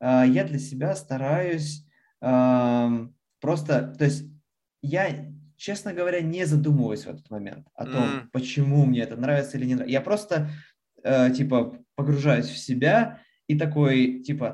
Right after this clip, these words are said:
Speaker 1: «Так, твоя, не знаю, там, твоё сердце, твоя душа, она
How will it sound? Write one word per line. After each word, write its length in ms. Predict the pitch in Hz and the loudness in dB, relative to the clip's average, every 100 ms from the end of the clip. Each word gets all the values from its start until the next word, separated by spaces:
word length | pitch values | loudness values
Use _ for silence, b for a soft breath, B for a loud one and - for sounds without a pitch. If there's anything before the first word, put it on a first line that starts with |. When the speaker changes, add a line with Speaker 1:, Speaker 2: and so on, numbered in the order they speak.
| - | 2
Speaker 1:
«Так, 340 | 123 - - _ _ _ _ _ _ _ _ _ _ _ _ _ _ | 2 2 -8 _ _ _ _ _ _ _ _ _ _ _ _ _ _
твоя, 800 | - 156 165 175 175 170 165 156 131 | 2 4 4 2 0 0 -2 -2 -4
не 160 | 143 | -2
знаю, 240 | 143 113 - | 0 -2 -6
там, 140 | 101 - | -10 0
твоё 240 | 147 156 | 2 4
сердце, 400 | 151 139 127 - | 4 2 -2 -6
твоя 220 | 127 135 | -4 -2
душа, 400 | 135 135 - 107 - | 0 -4 -4 -4 -2
она 260 | 131 156 | 0 2